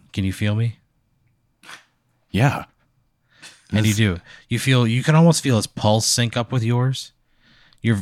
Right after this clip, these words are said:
Speaker 1: you're, like, hyper aware of, of all your, of all your senses. And you wind up, like, you're, like, coming out of your coma,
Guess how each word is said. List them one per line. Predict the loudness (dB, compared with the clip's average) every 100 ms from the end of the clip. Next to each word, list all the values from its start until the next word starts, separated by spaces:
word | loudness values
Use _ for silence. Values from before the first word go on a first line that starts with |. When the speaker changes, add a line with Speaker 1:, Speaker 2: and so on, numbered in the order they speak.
| 0
Speaker 1:
you're, | 2
like, | 2
hyper | 0 -2 0 0
aware | 0 0 0
of, | -2 -6
of | -8 -6
all | -4 -4
your, | -4 -6
of | -6 -6
all | -4 -2
your | -4
senses. | -6 -6 -6 -6 -8 -12 -20 -20 -20 _
And | -2 0 0
you | 0
wind | 2 2
up, | 2
like, | 0 -2 _ _ -20 -20 _ _
you're, | -4
like, | -4
coming | -2 -2 0
out | 2 0
of |
your | -2
coma, | -4 -6 -4 -2 -4